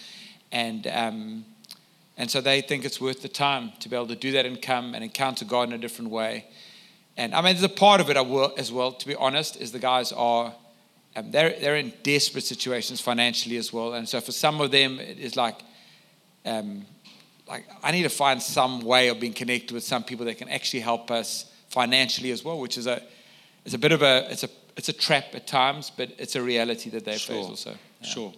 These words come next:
Speaker 2: sure, sure. Okay. You notice we haven't taken an offering. We haven't taken one in six years. We felt God call us to a journey of trust. But that does mean you contribute. You contribute into the general running of the community.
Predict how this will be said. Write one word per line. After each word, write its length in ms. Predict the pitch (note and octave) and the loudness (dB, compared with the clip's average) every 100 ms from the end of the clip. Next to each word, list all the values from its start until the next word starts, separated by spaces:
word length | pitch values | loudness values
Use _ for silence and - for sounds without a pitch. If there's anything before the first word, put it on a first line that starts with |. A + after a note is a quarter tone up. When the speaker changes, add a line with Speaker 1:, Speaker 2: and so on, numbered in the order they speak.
| - | -10
Speaker 2:
sure, 300 | - G#2+ F#2+ | -8 -8 -10
sure. 220 | - G2+ - - | -12 -14 -20 -4
Okay. 320 | F#3 - D#3+ G2 - - - - _ _ _ | 2 4 4 2 -10 -16 -18 -20 _ _ _
You 160 | D#3 F#3+ | 0 4
notice 400 | G#3+ C4 A3 - | 6 8 8 6
we 80 | F#3 | 6
haven't 240 | G3 G#3+ | 4 4
taken 280 | F#3+ F3+ F3 | 2 2 0
an 60 | E3 | 2
offering. 480 | E3 D3 D3 A#2+ A#2 - - _ _ | 2 0 -4 -8 -10 -18 -20 _ _
We 120 | C#3 C#3 | -4 2
haven't 260 | F3+ F3+ | 2 2
taken 320 | F3 E3 E3+ | 2 2 0
one 100 | D#3 | -2
in 100 | D#3 | 0
six 380 | C3+ - F3 - | 4 4 4 0
years. 600 | D#3 D3 C3 A#2+ - - - - _ _ | 0 0 0 -2 -6 -8 -18 -20 _ _
We 80 | C#3 | -8
felt 420 | - G3 G#3+ G#3 | 2 6 6 4
God 240 | F#3+ F3 F3 | 2 0 0
call 260 | F3+ F3 | -2 -2
us 160 | E3 - | -2 -4
to 120 | - | -4
a 60 | C#3+ | -4
journey 300 | D#3+ D#3 D#3 | -4 -4 -4
of 140 | C#3+ | -6
trust. 600 | - E3 A#2+ - - - - | -4 -2 -2 -4 -6 -10 -14
But 140 | - - | -10 2
that 200 | G3+ G#3 | 2 4
does 280 | A3 G#3 E3+ | 4 4 2
mean 320 | F3 E3+ D#3+ - - _ | 2 0 -2 -12 -20 _
you 120 | D3 | 0
contribute. 580 | D3+ G3+ G#3 F3+ A#2 G#2 | 2 2 2 -2 -4 -6
You 100 | B2 | -6
contribute 600 | C3 F3 E3+ E3 D#3 D#3+ | -2 -2 -2 -4 0 0
into 280 | D#3 D3+ D3+ | 0 -4 -6
the 120 | C3+ | -6
general 600 | C3+ - D3+ E3+ F3+ F3+ | -2 2 6 6 4 2
running 360 | D3+ D3+ E3 D#3+ | 2 2 2 0
of 100 | C#3 | -4
the 80 | D#3 | -6
community. 720 | C#3 C#3+ E3+ F3 G3 G3+ | -2 -2 0 2 2 0